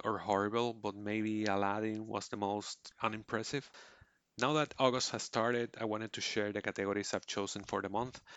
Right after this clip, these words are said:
They are a film with the number eight in its title,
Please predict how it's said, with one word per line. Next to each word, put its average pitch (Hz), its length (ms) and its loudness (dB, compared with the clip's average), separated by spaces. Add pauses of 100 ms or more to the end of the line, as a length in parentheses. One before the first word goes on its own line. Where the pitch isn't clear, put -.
(100)
They 107 160 6
are 101 240 4 (640)
a 98 60 4
film 104 280 -2
with 104 140 -2
the 101 80 0
number 98 400 -2
eight 113 400 0 (160)
in 107 100 -10
its - 200 -8
title, 123 440 2